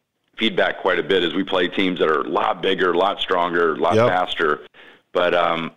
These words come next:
Speaker 1: we have heart, you know, and, and that's one of the things that I pride myself on, you know, from being a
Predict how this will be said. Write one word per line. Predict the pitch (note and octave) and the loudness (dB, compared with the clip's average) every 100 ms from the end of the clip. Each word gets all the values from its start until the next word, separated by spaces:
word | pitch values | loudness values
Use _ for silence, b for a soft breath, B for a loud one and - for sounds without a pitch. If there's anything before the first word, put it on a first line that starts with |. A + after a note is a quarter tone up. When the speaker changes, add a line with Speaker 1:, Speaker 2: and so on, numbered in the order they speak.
| _ | _
Speaker 1:
we | G#2 A2+ A#2 | 2 2 2
have | G#2 | 0
heart, | A#2+ A#2+ - - _ | 0 0 -2 -14 _
you | E2+ F2 | -4 -2
know, | F#2 F#2+ | 0 -2
and, | F2 - | -2 -4
and | F2 F2+ | -2 -2
that's | F#2+ - | -4 -2
one | G2 | -2
of | F#2 | -2
the | E2+ F#2 | -2 -2
things | F2+ E2 | -2 -2
that | F2 D#2+ - _ _ _ _ _ - | -2 -2 -8 _ _ _ _ _ -8
I | F2 | -6
pride | E2+ F#2+ F#2 | -2 -2 0
myself | F2 E2 - E2 F2 | -2 -2 -2 0 0
on, | E2 E2+ - | -2 -4 -4
you | E2+ | -2
know, | D#2+ | -2
from | - F2 E2 - | -2 -4 -4 -6
being | D#2 | -2
a | F2 | -2